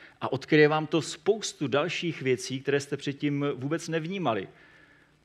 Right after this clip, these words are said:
Zvlášť u příběhů a u veršíčků, které známe už od malička, máme notoricky vpálené do mozku, tak tam si vlastně vůbec neklademe otázku, co to znamená, protože přece už to víme.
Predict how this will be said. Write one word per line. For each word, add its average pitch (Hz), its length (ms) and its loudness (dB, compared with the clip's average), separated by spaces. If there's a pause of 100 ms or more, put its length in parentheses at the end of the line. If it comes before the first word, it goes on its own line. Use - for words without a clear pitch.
(300)
Zvlášť 156 460 2
u 123 440 2
příběhů 170 800 6
a 123 40 2
u 123 160 -4
veršíčků, 143 720 0
které 139 280 4
známe 127 600 2
už - 260 -6
od 110 100 -2
malička, 110 560 -2
máme 110 260 -4
notoricky 117 540 -2
vpálené 107 520 0
do 117 80 0
mozku, 120 480 -4 (380)
tak - 160 -2
tam 135 180 2
si 156 160 0
vlastně 139 420 0
vůbec 143 380 2
neklademe 151 400 2
otázku, 123 460 0
co - 140 -10
to 139 120 -2
znamená, 127 360 2
protože 107 260 -2
přece - 320 -2
už - 140 -8
to 123 100 0
víme. 110 340 -4